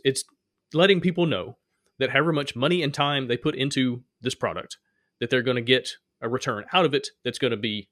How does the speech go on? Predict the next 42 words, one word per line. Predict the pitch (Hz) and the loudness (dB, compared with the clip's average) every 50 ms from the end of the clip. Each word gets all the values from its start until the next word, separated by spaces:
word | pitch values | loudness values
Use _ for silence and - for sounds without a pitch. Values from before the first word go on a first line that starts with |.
| _ _ - | _ _ -6
worth | 110 110 95 - | -4 -4 -4 -4
it. | - - _ | -10 -18 _
It's | - | -8
gonna | - 117 | -6 -6
be | 107 107 | -6 -2
more | 117 147 165 | 0 0 2
valuable | 147 131 127 139 139 135 127 127 127 123 120 120 - _ _ _ _ - | 4 4 4 6 6 4 4 2 2 0 0 -2 -6 _ _ _ _ -4
than | 107 117 110 | -2 -2 -2
whatever | 107 110 110 104 104 | 0 0 -2 -2 -2
you | 101 98 | -6 -8
put | - 107 95 | -6 -6 -8
in, | 95 98 98 _ _ _ _ _ | -8 -10 -12 _ _ _ _ _
right? | - 90 101 | -10 -10 -8
It's, | 107 117 - - | -8 -8 -10 -10
it's | - 117 - - | -10 -6 -6 -2
simple | - 143 135 135 127 | -2 0 2 0 0
R | 120 117 117 107 | 0 0 -2 0
O | 98 | 0
I | 95 92 87 | 0 -2 -2
in | 82 | -4
a | 87 | -8
lot | 85 85 | -10 -10
of | - | -10
ways. | - - - | -12 -8 -4
And | 131 | -4
that's | 135 - | -2 -2
what | 180 143 | -2 -2
marketing, | 123 123 127 139 139 143 147 147 _ _ _ _ - | -2 -4 -4 -4 -6 -6 -6 -10 _ _ _ _ -12
that's | 139 - | -6 -2
what | 156 147 | -2 0
you're | 165 160 | 0 2
trying | - 180 190 | 0 2 2
to | 214 254 | 2 2
do. | 127 | 0
That's | 101 - - | 0 0 0
what | 156 147 | 0 0
a | 143 139 | 0 0
Kickstarter | - - 170 - - 165 160 156 156 - - | 2 0 -2 2 2 2 2 2 0 -2 0
campaign | - 156 160 156 156 160 160 | 2 2 2 4 2 0 2
page | 151 151 151 160 160 - | 4 4 2 2 4 4
is, | 175 196 190 101 - - - - - - _ - | 6 6 6 6 4 -6 -12 -14 -20 -20 _ -2
right? | - 123 165 | 0 0 0